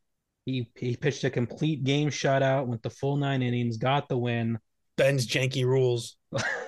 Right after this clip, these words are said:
Speaker 1: He g-, he gave up three hits, one walk, nine strikeouts. Like, it just an absolute gem of a game.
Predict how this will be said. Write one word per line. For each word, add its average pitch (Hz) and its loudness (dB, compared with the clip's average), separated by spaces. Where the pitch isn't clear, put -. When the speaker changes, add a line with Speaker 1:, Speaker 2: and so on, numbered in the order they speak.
Speaker 1:
He 151 -4
g-, 127 -8
he 139 -6
gave 139 2
up 139 2
three 175 2
hits, - 2
one 160 2
walk, 151 4
nine 139 0
strikeouts. 123 -2
Like, 127 4
it 135 0
just - -4
an 147 0
absolute 147 2
gem 123 2
of 117 2
a 117 0
game. 117 0